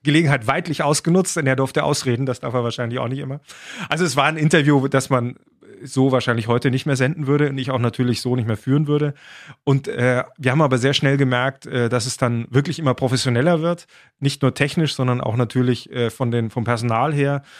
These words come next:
Ähm, die Ansprüche an unser Personal sind gestiegen. Also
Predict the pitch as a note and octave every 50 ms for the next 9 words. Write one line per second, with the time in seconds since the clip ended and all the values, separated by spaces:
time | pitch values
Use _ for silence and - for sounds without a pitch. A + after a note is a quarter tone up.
0 | - - - - _ - A#2+ A#2 A#2 A#2+ A#2 A#2 A#2 A#2+ A2+ - _ - C3 -
1 | B2 C3 - - - C#3 B2+ - C#3 - - B2 C#3 C#3+ D#3 - E3+ D#3+ D3 D#3
2 | D3 C#3 C3+ C3+ C3 C3 B2+ A#2+ B2+ C#3 C3+ D3 C#3+ C3+ C3 - - - C#3+ D3
3 | C#3+ C#3 B2+ B2+ A#2+ A#2 B2 A#2+ A#2 A#2+